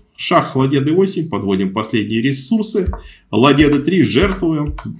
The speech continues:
Чёрные очень много жертвуют, но в итоге остаются с лишним материалом. Король С один, далее шах, ладья Б два, единственный ход. Ферзь Б пять, хотим забрать шахом, а в случае ферзь Д два, ферзь С шесть.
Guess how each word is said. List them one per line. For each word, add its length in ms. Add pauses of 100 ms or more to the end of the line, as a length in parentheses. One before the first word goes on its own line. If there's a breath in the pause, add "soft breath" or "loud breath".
Чёрные 440
очень 340
много 260
жертвуют, 540
но 240
в 100
итоге 380
остаются 500
с 80
лишним 300
материалом. 600 (460 soft breath)
Король 300
С 80
один, 420 (240)
далее 300
шах, 400 (200)
ладья 280
Б 120
два, 220
единственный 420
ход. 280 (960 soft breath)
Ферзь 340
Б 140
пять, 460 (300)
хотим 400
забрать 400
шахом, 580 (140)
а 120
в 80
случае 360
ферзь 260
Д 80
два, 340
ферзь 320
С 80
шесть. 460